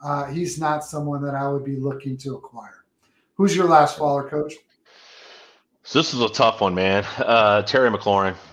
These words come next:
Speaker 2: Yeah, I want
Speaker 1: Yeah.
Speaker 2: wide receivers here. It's wide receiver forty-three over the last three games, eight and a half, uh, fantasy points per game. Um, he's got just thirteen grabs for a hundred twenty-six yards and no touchdowns during those last three games. He's only got two
Speaker 1: Who the hell
Speaker 2: touchdowns
Speaker 1: is
Speaker 2: on the
Speaker 1: Sam
Speaker 2: season.
Speaker 1: Howell throwing all these passes to?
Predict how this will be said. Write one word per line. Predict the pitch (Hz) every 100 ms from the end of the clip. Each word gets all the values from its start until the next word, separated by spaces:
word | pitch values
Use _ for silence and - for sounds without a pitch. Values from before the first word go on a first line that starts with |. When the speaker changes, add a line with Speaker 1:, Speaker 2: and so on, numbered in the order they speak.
| - - _
Speaker 2:
Yeah, | 95 95
I | 98
want | 110
Speaker 1:
Yeah. | 147
Speaker 2:
wide | 160
receivers | - - 107 101 98
here. | 104 101 101
It's | 95 95 90 - -
wide | 104 101 117
receiver | 110 120 101
forty-three | 101 110 101 95 104
over | 101
the | 90
last | 92 92 90
three | - 90
games, | 85 87 85 85 - -
eight | 95
and | -
a |
half, | - 87 87 -
uh, | 85 80
fantasy | 85 85 80
points | 80 87 80
per | -
game. | 80 85 85 82 - _ _ _ _ _ _ -
Um, | 82 80
he's | 92 95
got | 107 95
just | 98 -
thirteen | 107 95 98
grabs | 90 95 92 90
for | 90
a |
hundred | 95 90
twenty-six | 85 92 87 - 82 -
yards | 87 85
and | 85 82
no | 85
touchdowns | - 87 - 85 82
during | - 85
those | 82
last | 82 85 -
three | - 80
games. | 85 85 82
He's | 82
only | 95 90
got | 82
two | -
Speaker 1:
Who | 269
the | 311
hell | 208 247 269
Speaker 2:
touchdowns | 233
Speaker 1:
is |
Speaker 2:
on | -
the | 226
Speaker 1:
Sam | 233
Speaker 2:
season. | 196
Speaker 1:
Howell | 220 233
throwing | 226 220 220 202 170
all | 185 202
these | 208 185
passes | 190 202 254 277 -
to? | 131